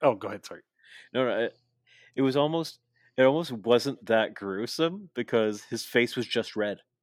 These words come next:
Speaker 1: Yeah, yeah. I wonder if
Speaker 2: Like
Speaker 1: it's because of the injury from the previous week. It's just easier to open 'em up.
Speaker 2: I mean, I'm sure there's a point to that, yeah.
Speaker 1: Mm-hmm.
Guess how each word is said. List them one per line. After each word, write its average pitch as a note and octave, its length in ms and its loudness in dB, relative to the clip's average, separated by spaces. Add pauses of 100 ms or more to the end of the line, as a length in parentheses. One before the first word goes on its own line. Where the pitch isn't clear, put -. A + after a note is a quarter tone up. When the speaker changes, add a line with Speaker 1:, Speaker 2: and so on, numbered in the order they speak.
(120)
Speaker 1:
Yeah, A#2+ 380 2 (140)
yeah. G2 240 -8
I C3 100 -2
wonder E3 160 6
if D#3+ 80 4
Speaker 2:
Like C#3+ 100 8
Speaker 1:
it's - 160 -8 (100)
because A#2+ 300 0
of G#2 120 -6 (120)
the G2 200 -10
injury G#2 440 -8
from F#2+ 200 -14
the F2 180 -16 (260)
previous F#2+ 340 -12
week. F2+ 280 -16 (100)
It's F#2 180 -14
just F#2 160 -12
easier G2 380 -12
to F2 80 -14
open G2+ 260 -10
'em F#2+ 100 -12
up. G2 160 -10 (1200)
Speaker 2:
I A2 80 -6
mean, G2+ 180 -6
I'm F#2+ 220 -8
sure A2 240 -2
there's G2 220 -6
a F2 40 -12
point G2+ 340 -10
to F2+ 80 -14
that, E2+ 280 -6
yeah. F#2 240 -4 (100)
Speaker 1:
Mm-hmm. A2+ 240 -8